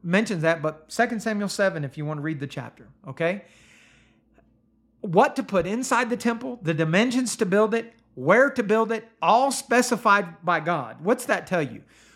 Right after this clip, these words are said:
When God wants a place built, he tells you who, when,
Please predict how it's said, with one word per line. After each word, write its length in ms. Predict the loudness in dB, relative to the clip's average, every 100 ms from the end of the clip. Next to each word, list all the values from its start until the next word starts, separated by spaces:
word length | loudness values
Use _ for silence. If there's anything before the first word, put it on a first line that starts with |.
| _
When 420 | 4 4 4 4
God 420 | 4 4 2 0
wants 380 | -4 -4 -4 -6 -2
a 160 | 0 0
place 500 | -4 0 2 2 -4
built, 540 | 0 0 0 -4 -20 _ _ _ _ _
he 180 | -2 -2
tells 480 | 0 2 4 4 2
you 280 | 0 -2 -4 _ _
who, 520 | 0 4 4 4 0 -8 _ _ _ _ _ _ -6
when, 640 | 2 4 4 0 -4